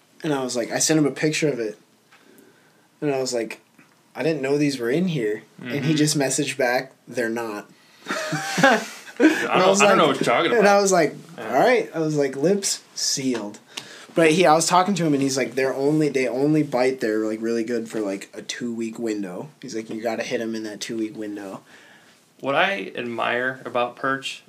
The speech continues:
Speaker 2: is that they're the very first ones to move up.
Speaker 1: Oh, immediately, as soon as ice is off. And I didn't know that until this year, because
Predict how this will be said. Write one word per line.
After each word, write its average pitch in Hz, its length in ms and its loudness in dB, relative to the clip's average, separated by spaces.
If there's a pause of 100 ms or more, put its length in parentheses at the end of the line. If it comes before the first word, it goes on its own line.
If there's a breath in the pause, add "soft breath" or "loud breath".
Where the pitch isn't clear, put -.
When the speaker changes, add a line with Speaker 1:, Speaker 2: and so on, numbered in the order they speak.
(100)
Speaker 2:
is 113 100 -10
that 113 160 -4
they're 110 140 -4
the 107 100 -10
very 107 300 -2
first 120 340 -8
ones 117 240 -8
to - 60 -14
move 107 260 -10
up. 98 220 -12 (180)
Speaker 1:
Oh, 160 360 2
immediately, 170 760 4
as - 80 2
soon 196 160 2
as 170 100 2
ice 147 280 2
is 123 80 -6
off. 104 280 -8
And 156 80 2
I 202 120 6
didn't 196 160 4
know 160 140 4
that 175 140 4
until 135 240 -2
this 160 280 0
year, 143 320 0 (240 loud breath)
because 147 480 0